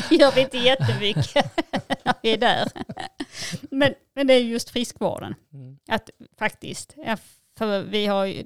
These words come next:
Speaker 1: det har vi ju börjat göra tillsammans, så att det är ju superkul. Men jag gör det ju för min skull.
Speaker 2: Mm.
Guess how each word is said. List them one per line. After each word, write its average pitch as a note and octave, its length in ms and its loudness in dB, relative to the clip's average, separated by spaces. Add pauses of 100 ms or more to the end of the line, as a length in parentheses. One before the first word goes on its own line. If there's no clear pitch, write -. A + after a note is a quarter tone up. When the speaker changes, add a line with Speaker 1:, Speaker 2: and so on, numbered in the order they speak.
Speaker 1:
det G#3+ 80 -6
har G#3 140 -2
vi G3 120 -6
ju F3 180 -4
börjat F3 300 -6
göra F3+ 220 -4
tillsammans, - 560 -6
så - 60 -8
att F#3+ 100 -10
det G3 80 -8
är F3+ 200 -4
ju F3+ 80 -6
superkul. - 600 -8 (360)
Men G3+ 140 -6
jag F#3 120 -2
gör F#3+ 200 -2
det F#3 60 -8
ju F#3 80 -6
för - 120 -12
min G#3+ 160 -4
skull. - 340 -12 (320)
Speaker 2:
Mm. B2 160 -20